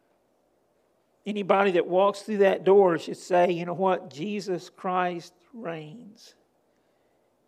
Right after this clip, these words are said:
Jesus Christ is King of Kings and Lord of Lords.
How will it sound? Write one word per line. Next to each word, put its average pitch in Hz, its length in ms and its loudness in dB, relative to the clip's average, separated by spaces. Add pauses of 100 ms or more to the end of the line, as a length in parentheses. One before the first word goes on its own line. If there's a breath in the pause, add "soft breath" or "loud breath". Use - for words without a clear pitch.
(340)
Jesus 180 640 -12
Christ 220 600 -10
is - 160 -16
King 196 280 -12
of 208 140 -8
Kings 165 540 -14
and 170 120 -16
Lord 165 280 -12
of - 140 -14
Lords. 180 600 -14